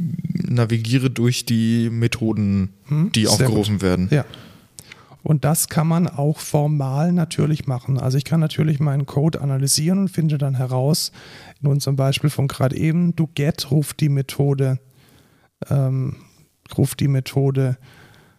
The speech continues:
Speaker 2: ähm,
Speaker 1: Get Fruits.
Speaker 2: Get Fruits auf und Get Fruits ruft die Methode Fetch
Speaker 1: Fetch
Speaker 2: Fruits
Speaker 1: Fruits.
Speaker 2: auf. Und das
Speaker 1: Ja.
Speaker 2: kann ich formal auch verifizieren.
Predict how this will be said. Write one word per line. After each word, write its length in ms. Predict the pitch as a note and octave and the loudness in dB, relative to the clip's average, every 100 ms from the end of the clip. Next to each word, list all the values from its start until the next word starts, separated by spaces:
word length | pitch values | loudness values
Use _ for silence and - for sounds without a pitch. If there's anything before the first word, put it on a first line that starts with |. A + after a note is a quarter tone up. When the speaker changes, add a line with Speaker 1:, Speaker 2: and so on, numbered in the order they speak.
| _ - - | _ -8 -2
Speaker 2:
ähm, 200 | C#3 C3+ | 0 2
Speaker 1:
Get 240 | G#2 B2+ | 2 2
Fruits. 440 | - - G2+ A2+ D#3 | -2 0 0 2 2
Speaker 2:
Get 120 | C3+ | 2
Fruits 320 | - G3+ - | 2 0 0
auf 300 | - D#3+ E3 | 0 0 0
und 60 | D#3+ | 0
Get 140 | C#3 | -2
Fruits 400 | - D3+ D#3 - | 0 0 0 -2
ruft 160 | C#3 - | -4 0
die 60 | D3+ | 0
Methode 360 | C#3 C#3 C#3+ | 2 0 0
Fetch 160 | C#3 C#3 | 2 2
Speaker 1:
Fetch 180 | F#2 - | 4 2
Speaker 2:
Fruits 320 | B2 - - | 2 2 2
Speaker 1:
Fruits. 80 | - | 0
Speaker 2:
auf. 220 | D#2 - | 0 0
Und 60 | D3+ | 2
das 120 | C#3+ | 2
Speaker 1:
Ja. 60 | - | 0
Speaker 2:
kann 180 | C#3+ C#3+ | 0 0
ich 160 | D#3+ | 0
formal 680 | - C3+ C#3 B2+ C3+ D#3 F#3+ | 0 0 0 0 0 0 0
auch 340 | - D3 - D3+ | 0 0 0 0
verifizieren. 800 | C#3+ C#3 - C3 - C#3+ D#3 | 0 0 -4 -2 0 2 0